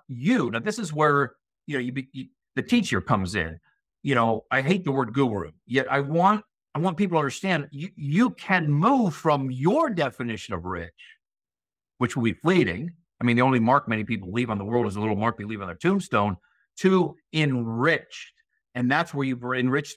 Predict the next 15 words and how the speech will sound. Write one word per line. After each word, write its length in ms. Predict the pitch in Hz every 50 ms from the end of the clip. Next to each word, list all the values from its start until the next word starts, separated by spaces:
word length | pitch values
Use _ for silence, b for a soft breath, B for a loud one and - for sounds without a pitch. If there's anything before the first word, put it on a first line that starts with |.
| - -
the 60 | 151
lives 260 | 131 113 117 123 131
of 80 | 165 233
others. 300 | 294 262 - - - - -
Maybe 260 | 165 196 254 349 359 370 370
it's 200 | 349 - - 131
not 320 | 135 135 127 120 117 -
through 140 | - 120 104
philanthrocapitalism, 1040 | - 110 104 98 92 90 95 85 - - - 87 78 - - - - 82 90 131 151
maybe 260 | 143 98 101 117 139
it's 120 | 143 -
through 140 | - 202 175
teaching 480 | - 151 190 254 - - 131 107 98 95
or 60 | 92
something, 440 | - - 170 220 233 - 123 95